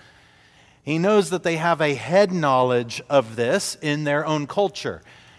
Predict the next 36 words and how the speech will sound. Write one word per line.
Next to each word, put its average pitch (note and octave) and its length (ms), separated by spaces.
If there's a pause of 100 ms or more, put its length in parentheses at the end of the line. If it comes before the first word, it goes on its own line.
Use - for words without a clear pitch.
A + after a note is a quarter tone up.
(140)
that D3 160
they E3 100
have D#3+ 200
a E3 40
head F#3+ 240
knowledge F3+ 400
of D3+ 140
this F3 300
even G3+ 560 (260)
spiritually, C#3 1160 (280)
but D#3+ 120
have D3 140
yet F3 320
to E3+ 180
have D#3 200
a C#3+ 140 (140)
heart G3+ 380
knowledge B2 460
of A2 140
this, A#2 360 (360)
uh, A#2 420
in D#3+ 140
their C#3 280
own D3+ 500
lives B2 720 (560)
by A#2 160
faith. A2+ 520 (1200)
And D3 140
then F3+ 80
he D#3+ 60
starts D#3 340
in C3+ 80
verse B2+ 180
seventeen. C3 460
He C3+ 60
says, B2+ 320